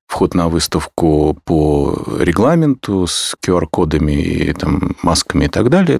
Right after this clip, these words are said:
Все, что нужно при, сейчас при посещении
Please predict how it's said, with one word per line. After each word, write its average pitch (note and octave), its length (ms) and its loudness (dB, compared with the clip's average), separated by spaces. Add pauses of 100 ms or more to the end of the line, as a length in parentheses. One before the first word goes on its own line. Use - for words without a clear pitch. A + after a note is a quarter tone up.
Все, A2+ 380 0
что F2 480 -2 (120)
нужно G2 440 2
при, F2 160 -2
сейчас - 560 -2
при E2 220 -2
посещении E2+ 840 0